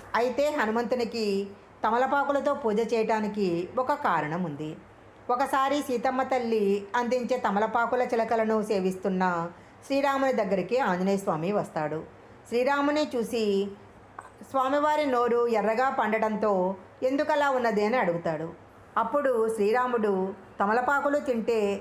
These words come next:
నోరు ఎర్రగా అవుతుంది, అంతేకాదు ఆరోగ్యానికి కూడా చాలా మంచిది" అని చెప్తారు. వెంటనే ఆంజనేయ స్వామి అక్కడి నుంచి వెళ్ళిపోయి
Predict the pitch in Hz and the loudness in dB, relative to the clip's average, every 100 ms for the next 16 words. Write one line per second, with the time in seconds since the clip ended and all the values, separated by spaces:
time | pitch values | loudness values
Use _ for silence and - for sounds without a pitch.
0 | 220 226 254 277 208 180 208 247 208 170 | -2 0 2 2 2 2 2 2 0 -2
1 | 175 165 170 170 - - - 202 214 285 | -4 -4 -4 -6 -14 -20 -6 -2 0 0
2 | 285 262 220 214 202 202 208 196 220 233 | 2 0 2 2 0 -2 0 0 2 0
3 | 269 262 262 254 247 - 190 175 220 190 | 0 0 0 0 0 0 0 2 2 0
4 | 170 190 175 202 196 165 165 - 151 151 | -2 -2 -2 -2 -4 -6 -8 -6 -6 -6
5 | 156 - - - 175 196 214 269 294 254 | -10 -14 -20 -8 -2 0 0 0 2 2
6 | 220 240 240 254 214 202 196 - 220 240 | 0 0 0 0 0 0 0 -2 -2 -2
7 | 233 226 254 226 196 208 214 196 185 175 | 0 0 0 0 0 0 0 0 0 -2